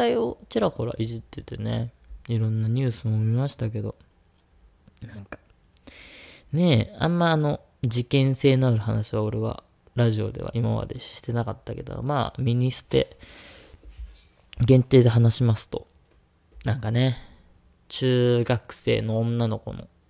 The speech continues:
ね、えー、教師、担任なのかな？が、えー、エッチしちゃったっていうね。その、教え子と。っていう事件が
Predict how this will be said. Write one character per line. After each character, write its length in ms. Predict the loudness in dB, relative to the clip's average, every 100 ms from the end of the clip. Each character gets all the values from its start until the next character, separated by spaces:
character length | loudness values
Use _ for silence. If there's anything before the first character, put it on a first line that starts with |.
| _ _ _ _ _ _ _ _
ね、 240 | -8 -8 -10 _ _ _ _ _ _ _ _ _ _
え 1000 | -2 -2 -4 -14 -16 -16 -14 -14 -14 -18 -20
ー、 60 | -6
教 240 | -2 -2
師、 280 | -2 -8 -10 _ _ _ _ _ -12
担 240 | -6 -4
任 160 | -4 -6
な 80 | -10
の 100 | -10
か 100 | -10
な？ 220 | -10 -12 _ _ _ _ -8
が、 180 | -8 -8 _ _ _ _ _ _ _
え 40 | -4
ー、 40 | -4 -6 -12 -18 -20 _ _ _ _ _ _ _ _
エ 40 | -2
ッ 100 | -2
チ 120 | -4
し 80 | -10
ち 60 |
ゃ 40 | -12
っ 40 | -12
た 120 | -14
っ 20 | -14
て 80 | -20
い 40 | -20
う 40 |
ね。 120 | -20 -20 _ _ _ _ _ _
そ 140 | -18 -16
の、 120 | -16 _
教 80 | -6 -4 -4
え 120 | -6
子 120 | -4
と。 140 | -2
っ 20 | -2 -6 _ _ -20 _
て 100 | 0
い 40 | 2
う 40 |
事 140 | 2 0
件 180 | -4 -6
が 120 | -12